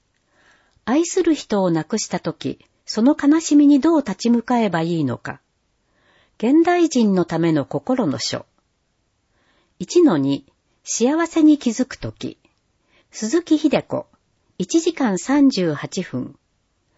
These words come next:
相手と根本的な触れ合いを体験し、自分自身の成長の大きな鍵を手に入れるための本。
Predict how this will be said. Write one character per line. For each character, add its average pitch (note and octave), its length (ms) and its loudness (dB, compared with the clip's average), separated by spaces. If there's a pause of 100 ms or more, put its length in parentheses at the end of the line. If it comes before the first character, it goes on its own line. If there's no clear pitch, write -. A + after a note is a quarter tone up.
(440)
相 D#4 220 2
手 E4+ 120 -2
と A#3+ 120 0
根 C#4 300 0
本 E4 260 4
的 D#4 240 -2
な D4 120 4
触 B3+ 120 -10
れ C4+ 180 2
合 C4+ 140 2
い C4 120 4
を C4 80 4
体 A3 300 -6
験 F3 300 -2
し、 - 360 -8 (400)
自 G#3 80 -2
分 D#4+ 220 4
自 F4 100 2
身 D#4+ 300 4
の F#3+ 140 0
成 A#3+ 280 -2
長 C#4 320 2
の C#4 320 4
大 D4 60 2
き A#3 140 -6
な F#3+ 120 0
鍵 A3+ 320 0
を G3 120 0
手 A#3 160 -2
に G#3 140 0
入 E3 100 -2
れ F3 100 -4
る F3 80 -6
た D#3 160 -4
め D3+ 140 -2
の D3 120 -2
本。 B2 400 -6